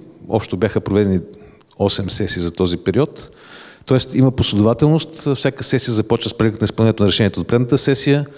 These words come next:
А, всичко това се води от, а, независим модератор, който може да осигури,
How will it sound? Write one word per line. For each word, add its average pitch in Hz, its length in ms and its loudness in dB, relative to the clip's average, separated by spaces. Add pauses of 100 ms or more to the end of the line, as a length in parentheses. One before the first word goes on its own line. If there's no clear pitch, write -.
(400)
А, 117 220 2
всичко - 260 -4
това 113 180 -2
се - 140 0
води 110 200 4
от, 107 280 -4
а, 107 40 0
независим 101 680 0
модератор, 104 480 0
който 113 240 0
може 107 200 2
да 107 60 4
осигури, 107 520 2